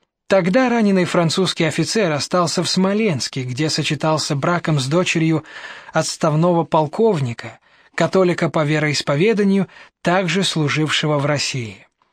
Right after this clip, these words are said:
И Марис Гюстен их внук. Как бы там ни было, но зловещая тень маньяка-поэта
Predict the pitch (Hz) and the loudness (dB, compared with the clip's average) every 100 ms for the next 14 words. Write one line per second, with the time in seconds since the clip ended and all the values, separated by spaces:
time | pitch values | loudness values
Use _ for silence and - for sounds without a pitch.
0 | _ - 208 226 226 185 180 185 214 143 | _ -2 0 2 2 2 4 2 0 0
1 | 151 156 - 202 208 185 190 175 - 170 | 0 0 0 0 0 0 -2 -2 0 2
2 | 208 165 110 - - _ _ _ _ _ | 2 0 -4 -16 -20 _ _ _ _ _
3 | _ _ _ _ _ _ - 269 262 226 | _ _ _ _ _ _ 0 2 4 2
4 | 208 185 180 240 240 226 180 156 165 147 | 4 4 4 4 2 2 2 2 0 0
5 | 151 151 165 180 - 170 147 - 170 151 | 0 2 2 0 0 0 0 0 2 2
6 | 151 147 143 160 147 139 139 170 214 208 | 2 2 2 0 -2 -4 0 0 0 0
7 | 185 | -4